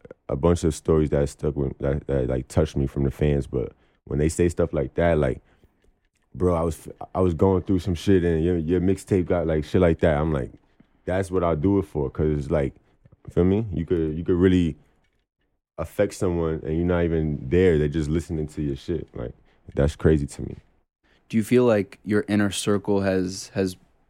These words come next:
Speaker 2: pretty much remained the same as you've kinda gone through this, in a lot of ways, meteoric rise?
Speaker 1: Yeah.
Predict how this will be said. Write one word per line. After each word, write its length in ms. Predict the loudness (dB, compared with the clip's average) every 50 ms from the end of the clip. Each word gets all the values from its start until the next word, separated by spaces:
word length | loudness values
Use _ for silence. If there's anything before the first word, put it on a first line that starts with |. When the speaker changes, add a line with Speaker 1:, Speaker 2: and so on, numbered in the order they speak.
| _ _ _ _ -6
Speaker 2:
pretty 220 | -2 -2 0 2
much 280 | 0 0 -2 -4 -4 -2
remained 360 | -2 0 0 2 0 0 0
the 60 | -2
same 420 | -4 -4 -2 0 0 2 2 0
as 160 | 0 -2 -4 -6
you've 140 | -8 -10 -8
kinda 300 | -6 -4 -2 -2 -2 -4
gone 260 | -4 -4 -4 -4 -4
through 140 | -4 -4 -4
this, 200 | -2 -4 -6 -8 -14 _ _ _ _
in 100 | -4 -4
a 60 | 0
lot 160 | 2 2 2
of 60 | 2 2
ways, 200 | 0 -2 -4 -4
meteoric 540 | -2 0 0 2 2 2 0 0 -2 -4 -4
rise? 520 | -4 -2 -2 0 -2 -4 -6 -10 -12 -10 -6
Speaker 1:
Yeah. 200 | -4 -4 -4